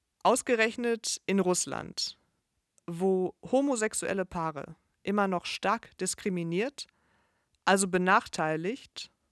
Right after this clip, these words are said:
oder sogar verfolgt werden, küssen sich zwei Bandmitglieder auf der Bühne.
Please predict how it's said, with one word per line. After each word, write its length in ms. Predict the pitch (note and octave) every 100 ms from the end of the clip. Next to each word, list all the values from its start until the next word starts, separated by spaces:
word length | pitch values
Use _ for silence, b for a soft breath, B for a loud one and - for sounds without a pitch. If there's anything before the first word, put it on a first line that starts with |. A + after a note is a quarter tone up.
| _ _ -
oder 240 | A3 A3+
sogar 320 | F#3+ F#3+ F#3+
verfolgt 560 | - F3 - G#3 - -
werden, 440 | D#3 D#3 F#3 C4 _ _ _ _ _ _ _ _ _ _ _ -
küssen 300 | D#4 - B3
sich 220 | D3+ -
zwei 460 | - D3 C#3+ C#3 - -
Bandmitglieder 680 | D#3 D3+ D3+ - D3 C#3 C#3+
auf 140 | -
der 120 | D3
Bühne. 380 | C#3 C#3 C3+